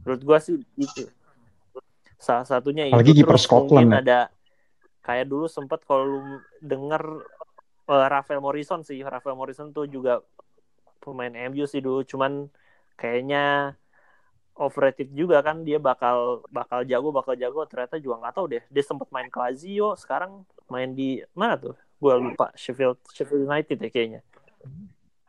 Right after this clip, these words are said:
Speaker 2: Kayak, kayak apa-apaan yang
Speaker 1: Makeda
Speaker 2: berbau
Speaker 1: kan
Speaker 2: M U emang
Speaker 1: salah
Speaker 2: overrated sih,
Speaker 1: satunya.
Speaker 2: kayak Hud.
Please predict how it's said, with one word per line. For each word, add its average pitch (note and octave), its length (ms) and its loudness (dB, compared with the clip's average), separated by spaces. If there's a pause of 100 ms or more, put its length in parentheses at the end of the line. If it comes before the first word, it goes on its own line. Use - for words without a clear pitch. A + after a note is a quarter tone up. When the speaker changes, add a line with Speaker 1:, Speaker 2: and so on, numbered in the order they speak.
(340)
Speaker 2:
Kayak, E3 360 10 (800)
kayak E3 320 10
apa-apaan D3 340 8
yang D3 140 10
Speaker 1:
Makeda C#3+ 160 12 (100)
Speaker 2:
berbau C#3+ 140 12
Speaker 1:
kan - 80 12
Speaker 2:
M C#3+ 100 12
U F3 100 12
emang F#3+ 200 12
Speaker 1:
salah C3+ 80 10
Speaker 2:
overrated C#3 420 10
sih, D3+ 180 10
Speaker 1:
satunya. B2+ 40 -2
Speaker 2:
kayak C3 240 12
Hud. C#3 120 8